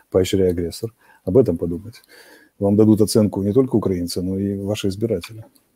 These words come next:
в конце концов, и история с этими разговорами про переговоры. А тем более про возможное сокращение помощи. Единственное, что я могу тебе сказать после этой страшно гневной отповеди, что,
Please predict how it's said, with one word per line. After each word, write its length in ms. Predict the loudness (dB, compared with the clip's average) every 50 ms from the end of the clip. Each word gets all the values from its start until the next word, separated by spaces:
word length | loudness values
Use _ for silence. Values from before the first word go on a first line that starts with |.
| _ _ _
в 40 |
конце 260 | -10 -8 -6 -4 -4 -4
концов, 360 | -4 -6 -6 -6 -6 -4 -2
и 80 | -2
история 440 | -2 -4 -2 -4 -4 -4 -4 -8 -14 -14
с 120 | _ -8 -8
этими 240 | -8 -6 -6 -6 -6
разговорами 560 | -4 -4 -4 -4 -4 -4 -6 -8 -8 -12 -12
про 140 | -10 -10 -8
переговоры. 440 | -6 -6 -4 -4 -4 -6 -6 -10 -12 _ _ -20 -20 -20 -20 -20 -20 -20 -20 -14 -10 -10 -10 -10 -12 -16 -20 _ _ -20 _ _ _ _ -20 -20 _ _ _ _ _ _ _ _ _ _ _ _ _ _ _ _ -2 -2
А 80 | 0
тем 180 | 2 2 2 4
более 260 | 6 6 6 4 4
про 140 | 2 2 0 0
возможное 720 | 0 -4 -2 0 0 2 4 4 4 4 6 4 4 2
сокращение 540 | 2 0 -2 -4 -4 -4 -4 -4 -4 -4 -6
помощи. 380 | -6 -8 -10 -10 -8 -4 -2
Единственное, 320 | 0 2 2 2 2 0 0
что 80 | 2 2
я 40 | 2
могу 200 | 2 0 0 0
тебе 120 | 0 -2
сказать 340 | -2 -2 -2 -2 -2 -2 -4
после 240 | -10 -6 -4 -4 -2
этой 220 | -2 -2 -4 -6 _ -18 -20 -20 -20 -20 _ _
страшно 380 | -6 0 0 0 2 2 0
гневной 360 | 0 2 2 2 4 4 4
отповеди, 400 | 2 2 2 0 0 0 0 -2 -4
что, 360 | -4 -2 0 0 0 0